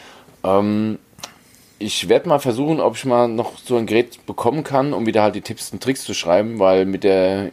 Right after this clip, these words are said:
M U I zehn wird sich ein bisschen was tun. Und, ähm, auch die Magic U I, die sind ja ziemlich ähnlich. Also bei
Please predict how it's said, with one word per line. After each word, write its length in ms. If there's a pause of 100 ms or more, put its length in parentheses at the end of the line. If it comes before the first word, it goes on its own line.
M 160
U 180
I 220
zehn 400
wird 140
sich 160
ein 80
bisschen 260
was 160
tun. 320 (1300)
Und, 480
ähm, 540 (1400)
auch 180
die 120
Magic 340
U 100
I, 240
die 220
sind 100
ja 200
ziemlich 260
ähnlich. 300
Also 180
bei 260